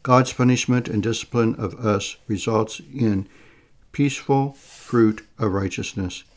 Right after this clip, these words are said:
Hebrews chapter twelve, verse eleven. Christians are to follow peace with all men and sanctification. Christians are to be on guard to not become bitter.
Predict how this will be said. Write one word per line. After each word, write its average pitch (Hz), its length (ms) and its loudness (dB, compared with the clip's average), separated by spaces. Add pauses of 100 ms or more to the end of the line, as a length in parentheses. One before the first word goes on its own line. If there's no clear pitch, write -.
(140)
Hebrews 104 540 -2
chapter - 300 -6
twelve, 92 440 -4 (380)
verse 98 220 -4
eleven. 92 440 -6 (1080)
Christians 156 440 4
are 120 140 6
to 110 100 0
follow 120 300 4
peace 117 400 0
with 101 160 -4
all 104 160 4
men 101 400 2 (420)
and 113 160 4
sanctification. 98 960 -2 (760)
Christians 135 440 6
are 120 120 6
to 113 80 0
be 117 160 4
on 113 220 4
guard 101 480 4 (320)
to 117 100 0
not 110 280 4
become 110 320 0
bitter. 92 440 2